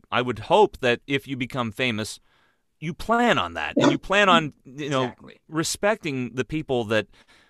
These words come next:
Speaker 1: love you, frankly, that want you to be in their life. Um, and, and then they don't have to have you there, but, you know, there they, there they are in your life as a,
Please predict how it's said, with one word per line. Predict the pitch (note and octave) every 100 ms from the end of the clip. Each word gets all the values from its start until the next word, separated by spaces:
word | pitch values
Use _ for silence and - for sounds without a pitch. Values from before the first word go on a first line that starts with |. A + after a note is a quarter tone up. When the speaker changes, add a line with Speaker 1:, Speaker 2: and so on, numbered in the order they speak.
| _ _ A#2+
Speaker 1:
love | A2 D3 D#3
you, | F2+ D#2+ E2 -
frankly, | - G#2 F#2 A2 C3
that | A2+ A2
want | A2+ C3+ D3+
you | B2+ A#2+
to | G#2+
be | A2
in | G#2+ G2+
their | G#2
life. | G2+ F#2 A#2+ - _ _ _ _ _ -
Um, | A2+ A2+ A2+ A2 - _ -
and, | C#3 B2+
and | B2+ C3
then | C3 A#2+ G2
they | C#3
don't | G#3+ E3
have | C3 C3
to | C3
have | B2+ A#2+
you | F#3+ G3+
there, | F#2+ G2
but, | B2+ A#2+ -
you | A#2+ A#2+ A2+
know, | A#2+ -
there | G2 A2+
they, | A#2 B2+
there | A#2 A#2+ G#2+ F#2 -
they | G#2 D#3
are | F3+ G2+ A2+
in | A2
your | A2+
life | G2+ F#2+ A2+
as | G#2+ G#2
a, | F#2